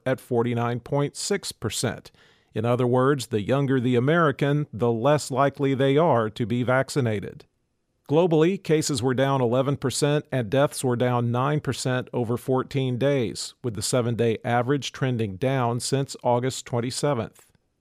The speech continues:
There are eighteen million six hundred fifty-seven thousand nine hundred twenty-six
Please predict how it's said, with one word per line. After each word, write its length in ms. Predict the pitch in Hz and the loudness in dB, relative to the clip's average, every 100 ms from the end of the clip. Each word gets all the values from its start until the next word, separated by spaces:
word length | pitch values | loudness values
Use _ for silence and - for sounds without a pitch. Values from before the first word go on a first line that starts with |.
| _ _ - | _ _ -2
There 120 | 120 | 2
are 140 | 117 - | 2 2
eighteen 520 | 151 - 156 147 139 | -2 0 -2 0 2
million 400 | 135 139 139 139 | 2 2 0 0
six 300 | - 165 - | -2 -4 -2
hundred 320 | 156 147 143 | 0 0 -2
fifty-seven 720 | - 160 - 151 156 135 135 | -2 -4 -4 -2 0 0 0
thousand 580 | 127 123 123 120 127 120 | 0 2 2 0 -2 0
nine 320 | 117 135 143 | 0 0 0
hundred 380 | 135 127 135 110 | -2 0 -2 -4
twenty-six 640 | - 139 131 - 127 - | -4 -2 -2 -2 -4 -4